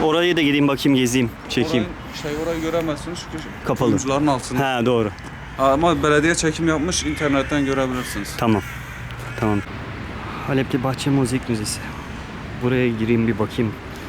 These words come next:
Speaker 1: ne varmış. Çünkü arkadaşlar buraya girip, girmemi tavsiye etti. Arkadaşlar, Mozaik Müzesi'ndeyim. Burası çok güzel bir yer.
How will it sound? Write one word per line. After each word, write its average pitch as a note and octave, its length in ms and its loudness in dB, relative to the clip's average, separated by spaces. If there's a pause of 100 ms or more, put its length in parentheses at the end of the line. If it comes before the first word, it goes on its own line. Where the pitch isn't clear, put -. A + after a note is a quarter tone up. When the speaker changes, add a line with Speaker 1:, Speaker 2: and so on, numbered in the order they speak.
(300)
Speaker 1:
ne A2 100 2
varmış. G#2 560 0
Çünkü A#2 200 -2
arkadaşlar A#2 640 0
buraya A#2 160 2
girip, A2+ 220 0 (200)
girmemi A#2 260 4
tavsiye G#2+ 360 -2
etti. C#3+ 200 -4 (800)
Arkadaşlar, B2+ 560 -6 (440)
Mozaik A#2+ 460 -4
Müzesi'ndeyim. A#2 600 -6
Burası A#2 260 -8
çok A#2 240 -10
güzel G#2+ 260 -6
bir G#2+ 60 -6
yer. G#2 200 -6